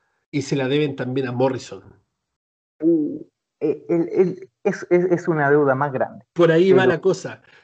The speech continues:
Speaker 2: por
Speaker 1: Yo
Speaker 2: ahí va.
Speaker 1: quiero ver mañana terminando Survivor Series con el Miz levantando el cinturón y Morrison mirando el cinturón así.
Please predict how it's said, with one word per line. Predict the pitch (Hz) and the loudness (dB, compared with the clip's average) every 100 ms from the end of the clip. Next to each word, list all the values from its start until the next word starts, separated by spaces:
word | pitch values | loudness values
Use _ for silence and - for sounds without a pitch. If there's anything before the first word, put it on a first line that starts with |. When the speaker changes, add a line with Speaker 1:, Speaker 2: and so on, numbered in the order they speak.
| - | -8
Speaker 2:
por | 135 | 4
Speaker 1:
Yo | 135 | 6
Speaker 2:
ahí | 147 - | 6 4
va. | 226 - | 0 -2
Speaker 1:
quiero | 226 214 | -2 2
ver | 185 226 269 - _ | 4 4 2 -4 _
mañana | - 160 165 170 208 208 202 | -10 -6 -2 0 0 0 -4
terminando | 185 156 147 170 226 226 | -4 -4 -4 -4 -6 -8
Survivor | 233 214 226 208 | -8 -6 -4 -4
Series | - 226 226 | -6 -6 -8
con | - 180 | -8 -6
el | 151 | -6
Miz | 135 151 202 | -6 -4 -2
levantando | 208 202 175 196 196 | 0 -2 0 -2 -4
el | |
cinturón | - 185 - 175 196 196 | -4 -8 -2 2 2 0
y | 170 147 | -6 -2
Morrison | 165 190 175 175 165 | 0 2 0 -2 -4
mirando | 156 170 | -4 -4
el | 165 | -6
cinturón | - 156 151 160 156 | -6 -8 -4 -4 -4
así. | - 151 - | -8 -12 -12